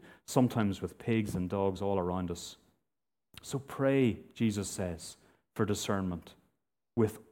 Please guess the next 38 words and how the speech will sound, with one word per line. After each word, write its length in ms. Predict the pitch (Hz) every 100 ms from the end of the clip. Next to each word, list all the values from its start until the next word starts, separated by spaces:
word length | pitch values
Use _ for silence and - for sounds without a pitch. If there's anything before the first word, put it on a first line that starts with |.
| -
utter 420 | 160 139 127 104
dependency. 920 | - - - - 123 113 110 - 92 - - _ _ -
And 100 | 139
remember 360 | 151 202 254
from 160 | 240 180
Colossians 540 | - 131 117 - 104
four, 340 | - 113 92 82 - _ _ _
that's 240 | 139 131 -
prayer 400 | - - 120 110
as 100 | 104
standard 640 | - - 113 113 101 85 - - -
for 80 |
the 80 | 104
sake 300 | 104 - 113
of 80 | 101
the 100 | 101
world, 460 | 95 104 139 208 -
those 200 | 120 113
outside, 600 | 117 117 - 107 92 85 - _ _ _ _ _ -
as 160 | 90
well 180 | 98 92
as 160 | 95 95
the 80 | 92
sake 260 | - 90
of 80 | 90
the 60 | 87
church. 480 | - 82 - - _ _ _ _ _ _ _ _ _ _ _ _ _ _ _ _ _ - - _
Blackrock, 540 | 123 127 120 104 - - - - - _ -
brothers 280 | 113 120
and 100 | 117
sisters, 440 | 107 131 - 104 90
whether 160 | 117
you're 160 | 113 110
new 220 | 110 127
to 180 | 131 127
us 120 | 113
or 100 | 113
not, 360 | 107 120 107